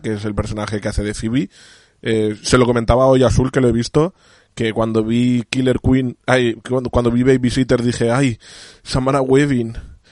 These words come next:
Ahora en la, al inicio de la pregun-, de la pri-, segunda pre-, película he dicho, "Ay, Emily Allen Lind". Y luego ha aparecido Jenna Ortega y ha sido, "Vale, ya está, me quedo con Jenna Ortega".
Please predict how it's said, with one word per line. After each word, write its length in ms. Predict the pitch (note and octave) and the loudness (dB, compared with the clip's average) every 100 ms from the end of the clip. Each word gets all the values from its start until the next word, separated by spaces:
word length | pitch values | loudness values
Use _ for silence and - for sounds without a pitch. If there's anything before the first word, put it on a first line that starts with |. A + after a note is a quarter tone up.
| _ - | _ 0
Ahora 240 | B2 C3+ | 4 4
en 60 | C3+ | 4
la, 80 | B2+ B2+ | 2 2
al 160 | B2+ | 2
inicio 280 | B2 B2 C#3 | 2 0 2
de 60 | C3 | 4
la 80 | B2 | 4
pregun-, 340 | B2+ B2 C3+ | 4 2 0
de 220 | - B2+ B2 | -4 0 2
la 100 | A#2 | 2
pri-, 220 | A#2+ A#2+ | 0 -4
segunda 400 | A2+ A#2 B2 B2+ | -2 0 2 4
pre-, 240 | A#2 B2 A#2 | 4 4 2
película 440 | A#2+ A#2+ A#2+ A#2 | 2 2 2 2
he 40 | A2+ | 2
dicho, 320 | A#2+ C3 B2 | 2 0 2
"Ay, 280 | D3 C3 - - - - - | 2 0 -4 -18 -20 -20 -6
Emily 380 | B2+ C3+ D3+ D3+ | 0 2 4 4
Allen 340 | C#3+ C#3+ B2+ | 4 2 2
Lind". 280 | B2+ D3 D3 - - F#3 - F3+ | 4 4 2 -2 -4 -4 -2 0
Y 40 | C3 | 4
luego 200 | C3 C#3 | 6 6
ha 40 | C3 | 4
aparecido 340 | C#3 C#3+ C#3+ | 4 4 4
Jenna 220 | C3+ C#3+ | 4 4
Ortega 320 | C3+ C3+ C3+ | 2 2 2
y 60 | C#3+ | 2
ha 40 | C3+ | 4
sido, 180 | C3 A#2 | 4 4
"Vale, 220 | A2 G#2+ | 2 0
ya 60 | |
está, 200 | A2 A#2+ | -2 -4
me 140 | A2+ G2+ | -6 -6
quedo 180 | G2+ G#2 | -6 -6
con 160 | G#2+ | -6
Jenna 140 | G#2 G2 | -8 -8
Ortega". 320 | - G#2 | -8 -8